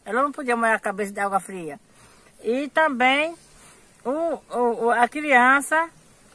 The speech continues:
só podia sair assim pelo mundo pra passear, ir pra uma casa, pra outra durante esse tempo todo. Era depois dos vinte e um dias, porque também tinha o mal de sete, tinha o de quatorze, tinha o de vinte e um. Depois de vinte e um eles estavam todos libertos. Criança e mãe. A mãe só ia ter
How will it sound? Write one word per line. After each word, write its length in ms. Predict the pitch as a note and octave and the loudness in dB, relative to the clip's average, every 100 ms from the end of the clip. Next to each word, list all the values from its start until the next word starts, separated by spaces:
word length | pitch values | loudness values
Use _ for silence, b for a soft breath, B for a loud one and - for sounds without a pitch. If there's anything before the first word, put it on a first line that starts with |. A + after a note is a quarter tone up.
| _ - | _ -8
só 180 | C4+ C#4 | -2 -2
podia 300 | D#4 C#4+ C4 | -2 0 2
sair 260 | D4+ C#4+ | 2 4
assim 220 | C4 B3 | 2 2
pelo 280 | A#3+ B3+ B3+ | 0 0 0
mundo 460 | A3 A3 A3 G#3 F#3+ | 0 0 -2 -4 -4
pra 140 | A3 | -2
passear, 600 | G3 G#3 G3 G3 F#3 G3+ G3+ | 0 -2 -4 -2 0 2 0
ir 20 | |
pra 160 | E3+ | -4
uma 140 | G3 F#3 | -4 -2
casa, 240 | G3 F#3 F3+ | -4 -6 -4
pra 100 | G3+ | -6
outra 160 | G3 | -6
durante 260 | F#3 G3+ G#3 | -6 -6 -6
esse 100 | - | -6
tempo 220 | A3 G3 | -8 -8
todo. 400 | G3 A3+ A#3+ F#3+ - b b | -2 0 0 -2 -14 b b
Era 220 | - A#3 A#3+ | 0 2 2
depois 440 | B3+ A3 A3+ A#3 A#3 - | -2 -4 -2 -2 -4 -14
dos 180 | G#3+ B3+ | -10 -8
vinte 260 | A3 B3+ C#4+ | -6 -6 -8
e 60 | |
um 80 | C#4+ | -8
dias, 200 | A3 G#3+ | -4 -4
porque 160 | - A3 | -4 -4
também 260 | A#3 A3+ G3 | -4 -4 -8
tinha 140 | C4+ D4 | -6 -2
o 40 | |
mal 200 | C4 A#3 | 2 2
de 80 | A#3 | 0
sete, 500 | - A3+ A#3 A#3+ D#4 _ b b b b - | -4 0 0 -2 -14 _ b b b b -6
tinha 100 | C4+ | -4
o 40 | |
de 100 | C#4 | -4
quatorze, 420 | B3 C4 A3 B3 | 0 0 0 -2
tinha 140 | - C4+ | -4 -8
o 20 | |
de 80 | C4 | -8
vinte 200 | C4+ B3+ | -8 -8
e 40 | |
um. 140 | G3 D#3+ | -10 -10
Depois 320 | F#3+ G3 A#3 | -10 -6 -6
de 60 | G#3+ | -4
vinte 240 | A3 G#3+ | -8 -8
e 20 | |
um 120 | G#3+ A3 | -6 -6
eles 100 | A3+ | -4
estavam 260 | A3+ G#3+ | -2 -2
todos 220 | G#3 A3+ | -4 -8
libertos. 480 | B3+ A#3 E3+ D#3 - - _ | -8 -6 -4 -4 -8 -20 _
Criança 560 | - B3+ A3+ B3 B3 C#4 | -6 0 2 2 0 -4
e 40 | |
mãe. 340 | B3+ G3 E3+ | -4 -4 -6
A 160 | G3 C4+ | 0 0
mãe 240 | C#4+ B3+ | 2 0
só 100 | A#3+ | 0
ia 180 | C4 C4 | 2 2
ter 280 | - A#3+ B3+ | 2 0 -2